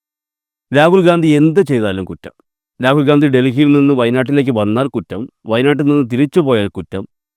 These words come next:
രാജ്യത്തിന് വെളിയിൽ പോയാൽ കുറ്റം, പാർലമെന്റിനകത്ത് വന്നാൽ കുറ്റം, രാഹുൽ ഗാന്ധി കഴിച്ചാൽ കുറ്റം, കുളിച്ചാൽ കുറ്റം, വൃത്തിയായി നടന്നാൽ കുറ്റം, അങ്ങനെ എന്തും കുറ്റകരമാണ്. അപ്പോൾ പിന്നെ തീർച്ചയായും മുദ്രാവാക്യത്തിലും മാറ്റം ഉണ്ടാകാം,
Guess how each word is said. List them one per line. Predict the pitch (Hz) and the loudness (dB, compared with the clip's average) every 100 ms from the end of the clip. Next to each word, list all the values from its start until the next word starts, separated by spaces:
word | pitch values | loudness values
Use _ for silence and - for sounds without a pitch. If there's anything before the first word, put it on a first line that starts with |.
| _ _ _ - | _ _ _ -2
രാജ്യത്തിന് | 143 170 190 | 0 2 2
വെളിയിൽ | 151 147 185 - | 4 6 4 2
പോയാൽ | 117 110 | -2 -4
കുറ്റം, | 101 87 92 - _ _ _ _ - | -8 -12 -14 -14 _ _ _ _ 0
പാർലമെന്റിനകത്ത് | 147 170 185 180 170 147 170 185 | 2 4 2 0 -2 -2 -2 -2
വന്നാൽ | 143 117 | 0 -2
കുറ്റം, | 101 92 92 82 _ _ _ | -6 -12 -16 -18 _ _ _
രാഹുൽ | 123 151 160 | -2 0 2
ഗാന്ധി | 160 151 | 2 0
കഴിച്ചാൽ | - 127 127 165 | 0 -2 0 -2
കുറ്റം, | 156 135 - 143 | -2 -4 -4 -6
കുളിച്ചാൽ | - 127 127 156 147 | -2 -4 -2 -2 -2
കുറ്റം, | 127 98 131 | -4 -4 -4
വൃത്തിയായി | 120 113 - 151 | -4 -6 -2 0
നടന്നാൽ | 139 107 117 147 | 2 0 -2 -4
കുറ്റം, | 147 - 98 82 _ _ _ _ _ - | -4 -10 -12 -14 _ _ _ _ _ -6
അങ്ങനെ | 135 160 | 0 2
എന്തും | 147 147 175 190 | 4 2 4 2
കുറ്റകരമാണ്. | 131 - 95 87 87 82 - _ _ _ _ _ _ _ _ _ _ _ _ _ _ _ _ _ _ | 0 -6 -8 -8 -12 -14 -18 _ _ _ _ _ _ _ _ _ _ _ _ _ _ _ _ _ _
അപ്പോൾ | 147 180 | 0 2
പിന്നെ | 185 185 | 4 2
തീർച്ചയായും | 175 175 185 185 180 | 2 2 2 2 2
മുദ്രാവാക്യത്തിലും | 147 165 165 143 160 156 | 2 2 2 0 0 0
മാറ്റം | 131 131 139 | 0 0 -2
ഉണ്ടാകാം, | 110 101 101 90 | -2 -2 -6 -8